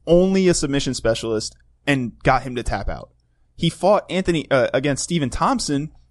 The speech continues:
and while he did lose those first few rounds, he did find a way to get the win and get the vicious knockout.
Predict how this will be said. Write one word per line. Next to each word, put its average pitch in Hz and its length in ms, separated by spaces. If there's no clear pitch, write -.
and 143 360
while 156 160
he 170 200
did 180 180
lose 160 220
those 143 140
first - 260
few 120 140
rounds, 156 440
he 180 160
did 170 300
find 160 340
a 143 40
way 139 200
to 127 80
get 127 180
the 113 80
win 123 380
and 117 160
get 147 200
the 123 60
vicious 113 340
knockout. 127 460